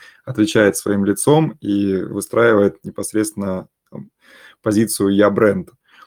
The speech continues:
Вот мне этот подход тоже очень понравился, и это первое, что я отметил, когда прох-, проходил регистрацию. А вот, а, такой вопрос, э, возник, и у наших пользователей возник, э,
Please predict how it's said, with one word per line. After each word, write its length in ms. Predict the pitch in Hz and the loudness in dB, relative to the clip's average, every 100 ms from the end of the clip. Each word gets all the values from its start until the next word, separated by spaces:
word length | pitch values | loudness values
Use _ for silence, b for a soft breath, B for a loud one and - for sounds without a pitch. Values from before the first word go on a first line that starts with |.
| b - | b -12
Вот 220 | 101 - | -12 -6
мне 120 | 110 | -6
этот 200 | 110 - | -6 -10
подход 320 | 107 - 110 | -12 -8 -6
тоже 220 | 117 95 | -4 -4
очень 320 | 92 - 95 82 | -6 -8 -14 -8
понравился, 640 | 101 113 135 117 - 95 | -4 0 0 -2 -6 -10
и 380 | 92 92 95 92 98 | -10 -8 -10 -8 -8
это 160 | 98 | -10
первое, 280 | - 110 101 | -4 -2 -2
что 180 | - 98 | -4 -8
я 180 | 98 95 | -6 -6
отметил, 360 | 95 107 101 82 | -4 -4 -4 -8
когда 420 | 92 98 95 87 _ _ _ | -8 -6 -6 -10 _ _ _
прох-, 220 | 98 - | -12 -10
проходил 360 | - - 98 92 | -12 -6 -4 -4
регистрацию. 720 | 92 98 - 95 - - - _ b b b b b b b _ _ _ _ _ _ _ _ _ _ _ _ _ _ _ _ _ _ _ _ _ _ _ _ _ _ _ _ _ _ _ _ _ _ _ _ _ _ | -6 -8 -4 -6 -6 -14 -14 _ b b b b b b b _ _ _ _ _ _ _ _ _ _ _ _ _ _ _ _ _ _ _ _ _ _ _ _ _ _ _ _ _ _ _ _ _ _ _ _ _ _
А 100 | - | 2
вот, 220 | 113 113 - | 2 2 2
а, 220 | 113 110 | 2 4
такой 260 | 110 131 117 | 2 4 4
вопрос, 460 | 120 135 113 - | 4 2 0 -4
э, 20 | - | -6
возник, 840 | 98 98 95 95 101 123 151 113 | -4 -2 -2 -2 -2 -2 -6 -6
и 120 | 104 | -4
у 100 | 95 | -2
наших 340 | 107 143 - - | -2 -4 -6 -4
пользователей 540 | 117 101 98 - 98 | -4 -2 -4 -4 -4
возник, 420 | 95 98 101 | -2 -2 -6
э, 60 | _ | _